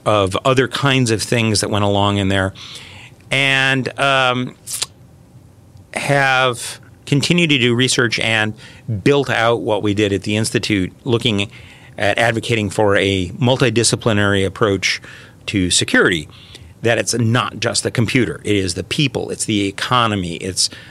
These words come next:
um, issues of psychology and politics and law and a lot of other things.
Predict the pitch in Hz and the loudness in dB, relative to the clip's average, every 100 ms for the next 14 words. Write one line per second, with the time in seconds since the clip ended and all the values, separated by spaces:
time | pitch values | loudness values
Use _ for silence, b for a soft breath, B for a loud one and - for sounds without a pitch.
0 | B - - 87 85 87 - - - - | B -8 -4 -2 -2 -4 -8 -10 -12 -14
1 | - 78 107 120 120 101 92 104 101 - | -12 -4 0 2 0 0 0 0 0 0
2 | 117 110 101 101 87 90 - 127 110 117 | 0 0 0 -2 -2 -6 0 2 2 0
3 | 95 92 87 104 110 98 98 98 131 208 | -2 -4 -4 0 2 2 0 -2 0 2
4 | 139 123 107 95 - | 2 0 -2 -4 -6